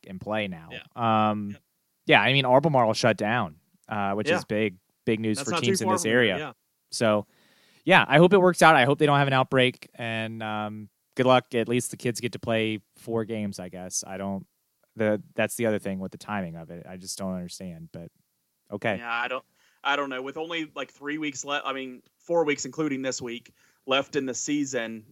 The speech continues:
Speaker 2: um, yeah, you're gonna try to smash a bunch of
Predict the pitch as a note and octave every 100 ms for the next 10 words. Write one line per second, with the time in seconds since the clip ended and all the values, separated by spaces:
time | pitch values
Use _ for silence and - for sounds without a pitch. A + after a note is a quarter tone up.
0 | - B2 A#2 A2+ A#2 _ _ _ _ _
1 | _ - C#3+ A#2 A#2+ B2 C3+ B2+ C3+ C3
2 | B2 C3 B2+ B2 A#2